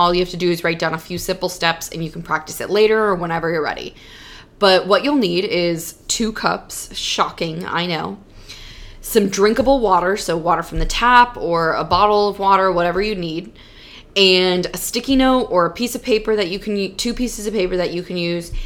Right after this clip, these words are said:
and a pen or a marker. This is important. You are writing your manifestation onto the pieces of paper, and it cannot be used in pencil because that is erasable. What you're doing is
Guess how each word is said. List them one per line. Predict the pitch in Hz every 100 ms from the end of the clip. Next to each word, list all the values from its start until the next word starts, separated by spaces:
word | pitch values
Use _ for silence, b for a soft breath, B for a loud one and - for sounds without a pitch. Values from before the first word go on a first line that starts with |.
| B B -
and | 185 180 180 175 180
a | 165 -
pen | - 226 226 240 -
or | 190 185
a | 180
marker. | 170 160 - - - -
This | 170 170
is | 170
important. | 180 - 175 127 104 - B B B
You | 165 208 240 240
are | 180 175 170 165 151
writing | 156 156 170 190 240 240 196
your | 185 185 175 175 175
manifestation | 185 190 190 202 214 208 180 175 208 208 -
onto | 180 180 190 180
the | 170
pieces | 180 175 170
of | 165
paper, | - 170 170 214
and | 175
it | 165
cannot | - 180 170 170
be | 208
used | 180 170 170
in | 165
pencil | - 160 139 90 - - B B B B B B
because | - 175 - 269 190 160 165 170 - - -
that | 165 160
is | 170
erasable. | 170 196 226 214 175 147 90 - - - - -
What | 175 208
you're | 240 262
doing | 226 202
is | 185